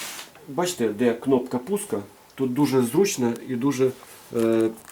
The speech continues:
приємно користуватися людині. От і всі зміни,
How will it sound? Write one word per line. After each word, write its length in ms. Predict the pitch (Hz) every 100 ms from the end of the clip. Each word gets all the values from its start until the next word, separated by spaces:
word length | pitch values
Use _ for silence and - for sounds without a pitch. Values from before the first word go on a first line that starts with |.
| -
приємно 440 | - 127 151 135 120
користуватися 760 | 123 120 - 95 90 95 104
людині. 360 | 98 95 98 98 101 - - - - - - - - 156
От 120 | 165
і 20 |
всі 540 | 156 - - - 160 123
зміни, 460 | 123 156 202 120